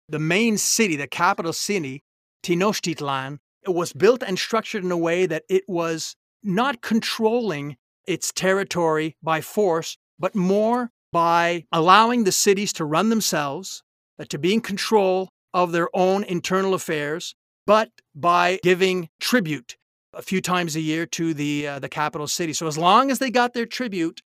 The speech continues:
that's what was important to the Aztec. The Mayans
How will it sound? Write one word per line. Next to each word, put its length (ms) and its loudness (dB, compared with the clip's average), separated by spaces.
that's 400 0
what 120 -4
was 160 0
important 400 -4
to 60 -10
the 160 -10
Aztec. 460 -8
The 80 -8
Mayans 800 -2